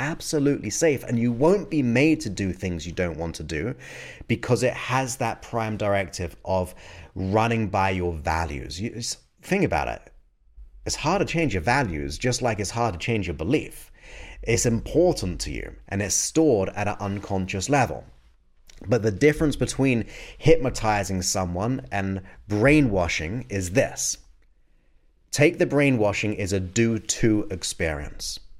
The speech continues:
right? That's that. Hypnosis, in my opi-, my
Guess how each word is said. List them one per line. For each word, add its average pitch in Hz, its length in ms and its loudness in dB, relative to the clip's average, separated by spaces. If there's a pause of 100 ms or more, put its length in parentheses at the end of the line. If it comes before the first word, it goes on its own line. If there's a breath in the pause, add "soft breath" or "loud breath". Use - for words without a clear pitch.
(180)
right? 92 240 0 (640 loud breath)
That's 123 420 2
that. - 400 -8 (600 loud breath)
Hypnosis, 117 1200 2
in 104 140 0
my 104 240 4
opi-, 117 600 -4
my 107 380 0